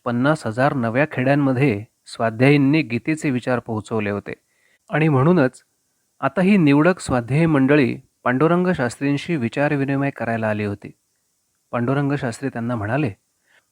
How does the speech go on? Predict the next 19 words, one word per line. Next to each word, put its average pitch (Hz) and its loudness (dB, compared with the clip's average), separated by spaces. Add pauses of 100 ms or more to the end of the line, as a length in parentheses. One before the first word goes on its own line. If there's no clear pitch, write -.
(120)
"पाठशाळेचा 185 4
सुवर्ण 170 4
महोत्सव 147 2
साजरा 139 2
करायला 139 0
आता 131 -2
माझी 117 -2
हरकत 107 -6
नाही, 98 -12 (560)
पण 185 0 (120)
करणार 160 4
कुठे 214 0
हा 208 6
समारंभ?" 185 2 (1300)
सर्वांनी 139 0
प्रश्नार्थक 135 -6
मुद्रेनं 127 -4
त्यांच्याकडे 110 -8
बघितलं. 101 -10